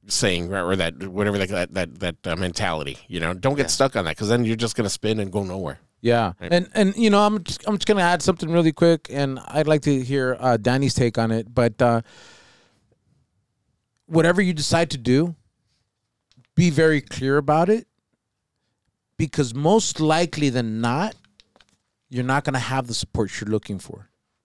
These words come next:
Speaker 2: Yeah.
Speaker 3: Okay? It, support is something everybody lacks.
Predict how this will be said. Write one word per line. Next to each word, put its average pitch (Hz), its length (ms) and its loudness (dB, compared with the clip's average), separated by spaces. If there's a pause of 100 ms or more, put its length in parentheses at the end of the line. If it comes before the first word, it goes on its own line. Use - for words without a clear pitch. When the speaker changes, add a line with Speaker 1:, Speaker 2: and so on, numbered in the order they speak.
(340)
Speaker 2:
Yeah. 92 220 -14 (1700)
Speaker 3:
Okay? 110 280 -4 (440)
It, - 240 -2 (140)
support - 760 0
is 147 140 -2
something 165 540 -2 (540)
everybody 131 480 0
lacks. - 580 -8